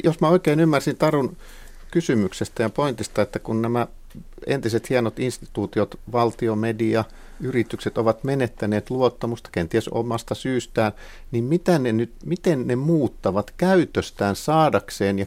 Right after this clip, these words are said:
kilpaillakseen tästä menetetystä luottamuksesta? Niin kuin Kaarina sanoi, että sitä luottamusta todella halutaan osoittaa jonnekin, niin miten se muuttaa näitä luottamuksen menettäneitä instituutioita?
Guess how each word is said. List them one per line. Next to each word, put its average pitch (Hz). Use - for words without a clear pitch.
kilpaillakseen 95
tästä -
menetetystä 110
luottamuksesta? 113
Niin 110
kuin 117
Kaarina 110
sanoi, 131
että 104
sitä 120
luottamusta 120
todella 117
halutaan 117
osoittaa 127
jonnekin, 110
niin 110
miten 180
se 165
muuttaa 160
näitä 90
luottamuksen 98
menettäneitä 90
instituutioita? -